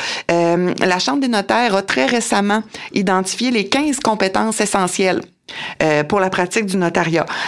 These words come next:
Elle a, elle a préparé, là, un référentiel des compétences, puis vous pouvez le trouver sur le web, ce référentiel des compétences-là. Fait que ça peut être intéressant, là, si on se pose la question, « Ça, ça me ressemble-tu, ça, le notariat ? »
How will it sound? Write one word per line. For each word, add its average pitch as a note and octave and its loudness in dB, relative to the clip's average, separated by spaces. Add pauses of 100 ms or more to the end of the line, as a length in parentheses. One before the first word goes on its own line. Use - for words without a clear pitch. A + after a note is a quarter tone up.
Elle D3 2
a, D3+ 2
elle C#3+ 2
a E3+ 2
préparé, E3 0
là, G3 2
un E3 2
référentiel F#3+ 0
des G3+ 0
compétences, F#3+ 0
puis B3 -2
vous G#3 0
pouvez A3 -2
le A#3 -4
trouver G3+ 0
sur G3+ 0
le F3+ 2
web, F#3+ 0
ce - 0
référentiel D#3+ 0
des E3+ 0
compétences-là. E3+ 0 (440)
Fait F3 -2
que F3 0
ça F3 0
peut - 0
être F#3+ -2
intéressant, F3+ 2
là, G3 2
si F#3+ -2
on E3+ 0
se E3+ -4
pose G3 2
la F3 0
question, « G3+ -2
Ça, F3 -2
ça E3 0
me E3+ 2
ressemble-tu, G3 0
ça, - 0
le C4 2
notariat ? » A3+ 0